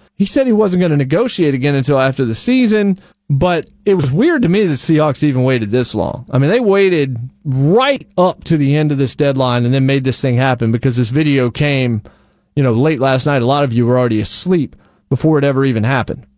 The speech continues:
And Wilson was already making decent money, but Wilson deserved to make the money that he's making now because you don't find winners like this, and you don't, in my opinion, find class athletes like this. Yeah, he wanted a lot of money. He wanted a crazy great contract,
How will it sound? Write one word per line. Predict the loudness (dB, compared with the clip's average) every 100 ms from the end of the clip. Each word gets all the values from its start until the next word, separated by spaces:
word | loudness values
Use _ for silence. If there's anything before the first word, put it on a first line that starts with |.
| _ _ -2
And | 0
Wilson | 0 0 0
was | 0
already | 0 0
making | 0 0 0 -2 0
decent | 0 0 -2
money, | 0 0 -2 -4 _ _ _ _
but | 0
Wilson | 2 2 2
deserved | 0 0 0 0 0 -2
to |
make | -2 -2
the | 0
money | 0 0 0 -4 -10 _ _
that | -2
he's | 0 0
making | -2 0 -2
now | 0 0 -2 -6 -12 _ _ _ _ -4
because | -2 0 0 -2 -2
you | -2
don't | 0 -2 -2
find | -4 -2 -2 0
winners | 0 0 0 0
like | 0 0
this, | -2 0 0 -4 -8 -2
and | 0
you | 2
don't, | 0 0
in | 0
my | 0
opinion, | 0 0 -2
find | 0 -2 0
class | 0 0 0
athletes | -2 -2 -2 -2 -2
like | -2 -2
this. | -2 -4 -10 _ _ _ _
Yeah, | 0 0 0
he | 0 2
wanted | 2 2
a | 0
lot | 0 0
of |
money. | 0 0 -2 -6 -14 _ _ _
He | -2
wanted | 0 0 0
a | 0 -2 -4
crazy | -8 -2 0 2 2 0 0
great | 0 0 0
contract, | 0 0 0 -2 -2 -6